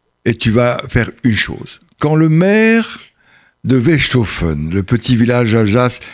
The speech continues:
où la famille, euh, s'est, a retrouvé refuge, te demandera un service pour la, la commune, eh bien, tu mettras tout en œuvre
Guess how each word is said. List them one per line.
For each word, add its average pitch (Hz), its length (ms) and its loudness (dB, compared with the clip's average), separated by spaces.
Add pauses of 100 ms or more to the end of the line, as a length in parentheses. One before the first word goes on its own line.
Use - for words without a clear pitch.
(160)
où 107 80 0
la 110 120 -2
famille, 120 680 2 (440)
euh, 104 320 -2 (540)
s'est, 92 200 -2 (160)
a 76 100 -4
retrouvé 98 460 -2
refuge, 117 760 0 (480)
te 139 80 0
demandera 113 920 0 (640)
un 113 120 0
service 127 580 0
pour 101 180 0
la, 90 100 0 (720)
la 92 180 -2
commune, 117 580 -2 (1080)
eh 117 60 -2
bien, 147 120 2
tu 147 140 -4
mettras 127 280 -2
tout - 240 -6
en 107 120 2
œuvre 110 360 -2